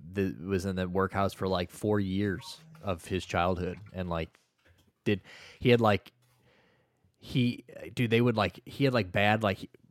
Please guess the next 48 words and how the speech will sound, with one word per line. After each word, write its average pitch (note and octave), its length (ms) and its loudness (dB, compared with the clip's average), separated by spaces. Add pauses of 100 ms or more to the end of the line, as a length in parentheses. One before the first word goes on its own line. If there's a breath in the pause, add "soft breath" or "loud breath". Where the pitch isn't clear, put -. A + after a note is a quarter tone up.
(200)
psh, - 260 -6
he - 100 -2
would C3+ 120 4
have, B2+ 140 2
like, A#2+ 120 2
these G2+ 220 -4
things G#2+ 360 -2
on A2 120 4
his G#2 120 0
face G#2+ 400 2
because, G2+ 240 -4
like, F2 240 0
you A2 140 -6
know, F#2+ 140 0
that F2+ 100 -6
he G#2+ 140 -8
would G2 80 -6
be F#2 160 -4
picking G2+ 400 0
at G2+ 180 0
because G2 240 -4
of, G2+ 60 -2
like, F2 160 0
all G2+ 180 6
the F#2+ 80 -2
conditions G2 540 -6
in - 20 -8
there, G2 120 -6 (260 loud breath)
and G2+ 100 -10
they G2 60 -2
wouldn't G2+ 280 0
give G#2 140 0
him G#2+ 100 -6
any F#2+ 140 -2
medicine F#2+ 760 -2
and F2 100 -8
shit F#2+ 200 -2
like G2 220 -4
that, F#2+ 340 0
and, F2 100 -4
like, F2 280 -12
you F#2+ 120 -10
know, D#2 60 -12
it E2+ 220 -8
just, B2 280 -8 (540 loud breath)
just E3 220 2
wild G2 500 2
shit. - 400 -4